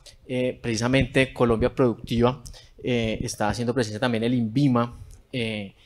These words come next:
eh, y también pues, eh, el onac como organismo, eh, importante en la infraestructura de la calidad. Entonces yo quisiera pues, eh, que empezáramos este panel con una primera ronda de preguntas en torno precisamente,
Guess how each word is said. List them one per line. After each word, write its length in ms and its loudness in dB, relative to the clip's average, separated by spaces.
eh, 240 -8
y 80 -8
también 500 0
pues, 520 -2
eh, 480 -4
el 120 -2
onac 460 0
como 480 -4
organismo, 720 -2
eh, 260 -2
importante 680 -2
en 80 -2
la 60 0
infraestructura 560 -8
de 60 -2
la 120 -2
calidad. 440 -6
Entonces 260 -2
yo 100 2
quisiera 460 4
pues, 340 4
eh, 220 -4
que 120 -8
empezáramos 800 -2
este 220 -2
panel 420 2
con 120 0
una 100 2
primera 300 4
ronda 400 2
de 80 6
preguntas 840 -2
en 160 -8
torno 240 -2
precisamente, 800 -4